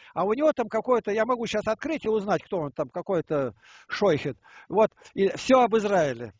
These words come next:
Нажимаешь, где там план, открывается святыни, где что есть, чудесно. Я как там был, а быть на вокзалах, тереться и ждать, когда тебя обокрадут там. Вот интересно, Березовский, когда был,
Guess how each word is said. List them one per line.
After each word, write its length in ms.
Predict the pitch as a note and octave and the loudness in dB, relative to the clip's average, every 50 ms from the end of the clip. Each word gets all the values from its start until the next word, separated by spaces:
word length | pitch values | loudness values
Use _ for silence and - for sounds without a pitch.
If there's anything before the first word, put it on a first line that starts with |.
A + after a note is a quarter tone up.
| _ _ | _ _
Нажимаешь, 680 | F#3+ A3 G3 G3+ B3+ C#4+ D#4 D#4+ D4+ C#4 F#3+ - - _ _ _ _ _ _ _ _ _ _ _ _ _ _ _ | -8 -6 -4 -4 -4 0 2 2 2 2 2 -2 -10 _ _ _ _ _ _ _ _ _ _ _ _ _ _ _
где 220 | - E3+ F3+ B3+ | -20 -6 -4 -2
там 380 | A#3 - A#3 G#3 F#3+ F#3 F3+ E3+ D3 _ _ _ - _ _ | 0 0 -2 -2 -4 -8 -16 -20 -20 _ _ _ -20 _ _
план, 320 | - D4 D4 D4 C#4 B3 | 0 2 2 2 2 0
открывается 760 | G#3+ A#3 A3+ - - C4 C#4 C4+ C4+ C4+ B3+ - - - A#3+ | -2 -4 -4 -4 -6 -8 -4 0 0 0 0 -2 -4 -8 -8
святыни, 640 | - - - C4+ C4+ - - D#4 D#4+ D4+ C#4 C4+ B3+ | -8 -8 -10 -10 -10 -6 -4 -2 -2 -2 -2 -4 -8
где 240 | A3+ A3+ C4 C#4 B3+ | -8 -2 0 0 0
что 200 | - - - B3 | 0 0 -2 -2
есть, 380 | A#3+ B3+ C#4 D4+ C4 - - _ _ _ _ _ _ | -2 0 0 0 0 0 -2 _ _ _ _ _ _
чудесно. 920 | - - - - A#3+ A#3 G3 E3 D3+ G3+ G3 D#3+ B2 - - B2+ A2+ G2+ - _ _ _ _ - - - | -14 -10 -6 -4 -4 -6 -6 -4 0 2 2 2 2 -2 -8 -14 -14 -14 -16 _ _ _ _ -20 -20 -2
Я 180 | - G#3 A#3 G#3 | 2 4 4 4
как 300 | - - C4+ B3+ - - | 4 2 0 0 0 0
там 260 | - C#4+ C#4+ C#4 A3 - | 0 2 2 2 -2 -12
был, 360 | C4 G#3 G#3+ G3 E3 C3 A2 - - - _ | -6 -2 0 0 0 0 -4 -10 -18 -6 _
а 120 | - G#3+ | 0 2
быть 200 | F#3+ C#4 C#4+ - | 2 0 -2 -2
на 80 | B3+ A#3 | -2 0
вокзалах, 480 | B3+ B3+ A3+ G#3 C4+ C#4 B3+ A#3 F#3+ | 0 0 0 2 2 2 2 2 -2
тереться 640 | - - B3+ B3+ C4+ D4+ C#4+ - - G#3+ G3+ E3 - - - - | -4 -6 -6 -4 -2 -2 -2 -4 -4 -6 -6 -6 -8 -12 -18 -8
и 100 | - A3 | -6 -6
ждать, 280 | G3 F#3 C4 C4 A#3 | -2 2 2 0 0
когда 240 | - B3 A#3 A#3+ B3 | 0 -4 -2 -2 -2
тебя 260 | - A3+ A#3 A#3 A#3+ | -2 -2 0 0 0
обокрадут 560 | A#3 F3+ G#3 G#3 - A3 B3 B3+ A#3 E4 D#4 - _ | 0 0 -4 -8 -6 -4 -4 -2 -2 -2 -4 -4 _
там. 260 | - D3+ A#2+ G#2 - _ _ _ _ _ _ _ _ _ _ _ _ | -6 -6 -6 -8 -14 _ _ _ _ _ _ _ _ _ _ _ _
Вот 160 | - G3 - | -12 -6 -6
интересно, 600 | A#3 A3+ - B3+ C4 B3 G3+ - - F#3+ F3 C3 _ _ _ _ _ - - | -6 -2 -2 0 0 0 0 0 -4 -8 -8 -10 _ _ _ _ _ -20 -20
Березовский, 600 | - E3 G#3 A#3+ B3+ A3+ - D4+ C4+ - - - F#3+ | -4 -2 0 0 0 2 4 4 4 4 0 -8 -6
когда 240 | - A3 G#3+ G#3+ G#3 | -6 -2 -2 -2 -2
был, 280 | F3+ G3 F3+ D#3+ C3 | 0 -2 -2 -2 -4